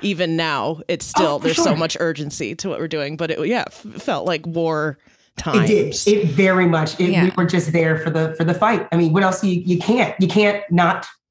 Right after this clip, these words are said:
Speaker 2: fight, right? Like,
Speaker 1: Right.
Speaker 2: our rights, our lives were on the line, you know?
Speaker 1: Mm-hmm.
Speaker 3: But e-, even, even pre and post Trump, like, all these issues, like, they're, they're nothing new, right? Like, these are all things that the A C L U has had to fight for. So I feel like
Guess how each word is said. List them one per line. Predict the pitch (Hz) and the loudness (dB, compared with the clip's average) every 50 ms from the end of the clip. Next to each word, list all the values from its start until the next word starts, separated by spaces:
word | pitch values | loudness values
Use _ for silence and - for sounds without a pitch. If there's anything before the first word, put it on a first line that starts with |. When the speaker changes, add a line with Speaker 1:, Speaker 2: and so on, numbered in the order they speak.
| _ _ | _ _
Speaker 2:
fight, | - 269 311 175 - - - - _ _ | -2 0 0 -2 -6 -8 -14 -20 _ _
right? | 170 175 196 233 233 | 0 2 2 2 2
Like, | 214 185 156 | 2 2 2
Speaker 1:
Right. | 147 147 | 4 4
Speaker 2:
our | 180 180 165 | 2 2 2
rights, | 170 180 185 185 - | 2 2 2 0 0
our | - 202 185 | 0 2 2
lives | 165 160 151 156 196 262 254 165 156 - - - - - - | 2 2 2 2 2 2 0 0 -4 -8 -14 -18 -18 -10 -6
were | 156 151 | -4 -4
on | - 147 143 | -2 -2 -2
the | 143 139 | -2 0
line, | 143 156 170 160 143 131 - _ _ | 0 0 0 0 -4 -6 -10 _ _
you | - 156 147 | -4 -4 -2
know? | 147 147 151 | -2 -2 -2
Speaker 1:
Mm-hmm. | 175 165 143 | -4 -4 -2
Speaker 3:
But | 147 262 220 | 0 0 0
e-, | 160 165 302 330 - _ | 2 0 0 -2 -2 _
even, | - 311 381 466 453 427 403 349 262 - | 0 0 0 0 0 -2 -2 -4 -6 -4
even | 254 277 302 311 285 240 | -4 -2 -2 -2 -2 -4
pre | - - - 233 233 233 233 233 233 233 220 202 - - | -6 -6 -2 -2 0 0 0 0 0 0 0 0 -2 0
and | 190 190 190 185 - _ _ _ _ _ - | -2 0 0 -2 -6 _ _ _ _ _ -6
post | - 190 202 202 196 190 185 - - - - - _ _ _ _ _ _ _ - | -2 0 0 2 0 0 -2 -6 -8 -10 -12 -18 _ _ _ _ _ _ _ -4
Trump, | - 220 190 175 165 - | -2 0 0 0 0 -2
like, | 175 170 - - | -2 -4 0 2
all | - 247 311 339 | 4 4 4 4
these | 330 285 247 226 202 | 2 0 -2 -2 -2
issues, | 214 202 - - 208 196 - - | -2 -2 -2 -2 -2 -4 -2 -2
like, | - 190 185 - - | -2 -2 -2 0 0
they're, | 202 208 196 196 190 - - - | 0 2 2 0 0 -2 -4 -6
they're | 190 208 202 202 | -4 -2 -2 0
nothing | 214 214 202 202 180 170 170 165 170 165 156 - - - | -2 -2 -2 -2 -2 -2 -2 -4 -4 -6 -6 -8 -8 -8
new, | - 190 190 196 190 175 160 151 139 | -6 -4 -2 -2 0 -2 -2 -2 0
right? | 143 147 147 143 131 - | 0 0 0 -2 -2 -2
Like, | 165 165 165 - | -2 -2 -2 -2
these | 196 196 160 | -2 -2 0
are | 190 185 160 | 0 0 2
all | 147 175 180 | 2 0 0
things | - 185 175 170 175 - - | -2 -4 -4 -6 -6 -8 -4
that | - 180 170 165 - | -4 -4 -2 -2 0
the | 165 | 0
A | 160 139 - 170 | 0 0 0 -2
C | 156 - 175 | -2 -2 -4
L | 165 165 | -2 -2
U | 165 170 170 | -2 -2 -2
has | 190 165 135 | -2 -4 -4
had | 175 175 | -4 -4
to | 170 156 | -4 -4
fight | - - 180 190 - - | -4 -4 -4 -4 -4 -4
for. | 202 180 | -6 -8
So | - - - - 214 | -8 -8 -6 -4 -4
I | 208 | -4
feel | - - 277 320 | -2 -2 -2 -2
like | 320 - | -2 -2